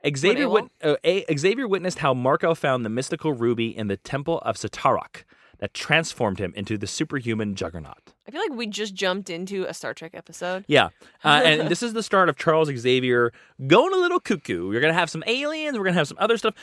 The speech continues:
Speaker 1: You're generally gonna see a lot of plot lines with Charles Xavier that you're just gonna be like, "What is going on here?" They
Speaker 2: <laughs>
Speaker 1: sh-, this should have gone back for another rewrite. 'Cause one of my problems with the Juggernaut has always been that he's not a mutant.
Speaker 2: Yeah.
Speaker 1: He gets his power from a rock.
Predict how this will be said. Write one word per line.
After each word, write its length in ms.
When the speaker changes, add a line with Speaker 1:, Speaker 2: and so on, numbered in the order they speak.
Speaker 1:
You're 180
generally 340
gonna 160
see 200
a 60
lot 200
of 80
plot 220
lines 200
with 100
Charles 300
Xavier 300
that 120
you're 120
just 100
gonna 100
be 60
like, 200
"What 340
is 260
going 480
on 200
here?" 200
They 480
Speaker 2:
<laughs> 60
Speaker 1:
sh-, 180
this 300
should 200
have 80
gone 240
back 240
for 140
another 180
rewrite. 480
'Cause 140
one 220
of 80
my 160
problems 380
with 100
the 60
Juggernaut 420
has 100
always 260
been 220
that 120
he's 160
not 180
a 60
mutant. 480
Speaker 2:
Yeah. 240
Speaker 1:
He 80
gets 160
his 100
power 320
from 140
a 80
rock. 440